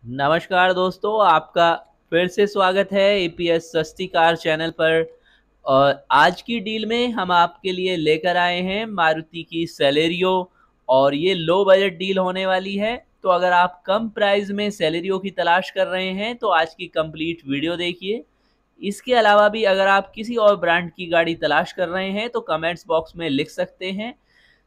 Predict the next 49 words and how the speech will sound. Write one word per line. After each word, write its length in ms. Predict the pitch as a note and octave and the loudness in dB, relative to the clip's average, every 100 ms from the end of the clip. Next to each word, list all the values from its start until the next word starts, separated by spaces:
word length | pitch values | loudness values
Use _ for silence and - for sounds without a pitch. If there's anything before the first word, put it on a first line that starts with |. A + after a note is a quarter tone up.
| _ | _
तो 80 | D3+ | -4
ये 220 | E3+ G#3 | 0 0
है 200 | G#3 A3+ | 2 -2
Celerio 680 | A#3 F3 E3+ F#3+ G#3 A3+ A#3+ - _ _ _ - | 0 -2 0 -2 0 0 0 -4 _ _ _ 0
और 160 | C3+ C#3+ | 2 4
फिलहाल 380 | F3 F3 G3 G#3 D#3+ | 2 2 2 2 2
अवेलेबल 520 | E3 F3 G3 G3 F#3+ | 2 2 0 2 2
है 220 | F#3+ G3+ G3+ | 2 2 0
न्यू 260 | E3 F#3 G3+ E3 | -4 -6 -4 2
आर 200 | D#3+ E3 | 2 2
एन 120 | F3+ | -2
नगर 300 | F3 F3 E3+ | -2 -2 -2
गाजियाबाद 640 | C3+ C#3+ D#3+ E3+ F3+ F3+ | 0 0 0 -2 -2 -4
में। 200 | G3 B3 - _ - - | -10 -16 -18 _ -12 -2
और 160 | C#3 | 0
डीलर 320 | C#3+ E3 G#3 G#3 | 0 -4 -6 -2
का 180 | A3 G#3 | 0 0
फुल 300 | G3 G3 - - | -2 -6 -4 -2
एड्रेस 560 | - D#3 G3 G3 - - | -2 -2 -4 -4 -8 -2
और 220 | C#3+ D3+ | 2 2
कॉन्टैक्ट 500 | D#3 D#3+ E3+ F#3+ G3 | 0 -6 -4 -4 -6
नंबर 320 | G3+ G#3 A3 A#3 | -6 0 2 2
आपको 340 | F#3 - F#3 | 0 -2 -6
वीडियो 260 | E3 E3 E3+ | -4 -4 -6
के 140 | F3 C#3 | -6 -8
डिस्क्रिप्शन 540 | C#3 C#3 E3+ - F#3+ | -8 -8 -8 -8 -10
में 200 | F#3 F#3+ | -12 -10
दिया 220 | F#3+ F#3+ | -6 -4
जा 160 | F#3+ F#3 | -2 -2
रहा 160 | F3+ F#3+ | -2 0
है, 240 | G#3 B3 | 0 -2
जहां 260 | F#3 D#3+ D#3+ | -4 -6 -6
से 140 | E3+ | -4
आप 240 | D#3+ D#3+ D#3 | 0 0 -2
नोट 280 | C#3+ D#3+ F#3 | -6 -8 -6
करके 380 | G3+ G3 G#3+ A3+ A#3 _ _ _ _ _ C3+ | -6 -8 -6 -6 -8 _ _ _ _ _ -6
डीलर 280 | F3+ A3+ | -4 -2
के 100 | A#3 A3+ | -2 0
पास 260 | G3+ G3 | 0 0
विजिट 340 | C#3+ D#3+ G#3 G#3 | -2 -2 -2 -2
कर 180 | G3+ | -2
सकते 360 | F#3+ G#3 - G#3+ | -2 -8 -8 -8
हैं, 180 | A3 B3 | -6 -6
पर्सनल 460 | A#3 F#3 F3+ G3+ F#3 | 0 0 0 -4 -6
इन्फॉर्मेशन 600 | E3+ F#3 G3 G#3 A#3 A3 | -6 -8 -6 -6 -8 -4
कलेक्ट 340 | G#3+ G#3 G#3 | 0 0 -2
कर 160 | G#3+ G3+ | -4 -4
सकते 340 | G#3+ G#3 - | -6 -10 -10
हैं 260 | G#3+ A3+ | -8 -8